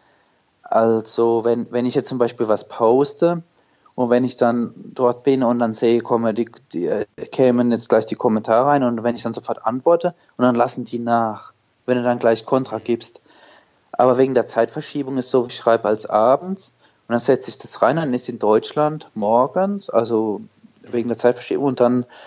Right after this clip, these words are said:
lege ich mich hin und dann scha-, ähm, wache ich dann am nächsten Tag auf, so um sieben oder was, und dann sind dann zwanzig Kommentare.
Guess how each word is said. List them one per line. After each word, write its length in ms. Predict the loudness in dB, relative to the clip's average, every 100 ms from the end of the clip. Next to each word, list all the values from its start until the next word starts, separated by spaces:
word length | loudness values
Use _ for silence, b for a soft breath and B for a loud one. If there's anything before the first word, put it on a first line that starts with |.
| B B B 2
lege 180 | 2 2
ich 140 | -2
mich 120 | -2
hin 160 | 2 4
und 80 | 4
dann 460 | 2 0 -6 -10
scha-, 520 | -8 -4 0 4 4 4
ähm, 280 | 0 -4
wache 160 | -2 -2
ich 80 | -4
dann 300 | -4 -2 -4
am 260 | -2 -2
nächsten 320 | -4 -8 -10 -10
Tag 160 | -2
auf, 400 | 2 4 2 -2
so 220 | -2 -2
um 240 | -2 -6 -16 _ -18
sieben 340 | -12 -8 -4
oder 160 | 0 2
was, 180 | 2 2
und 80 |
dann 180 | 2 0
sind 200 | 0 2
dann 280 | 2 0 -4 B B B
zwanzig 480 | 0 2 2 -2 -8
Kommentare. 840 | -4 -4 -4 0 2 2 -2 -10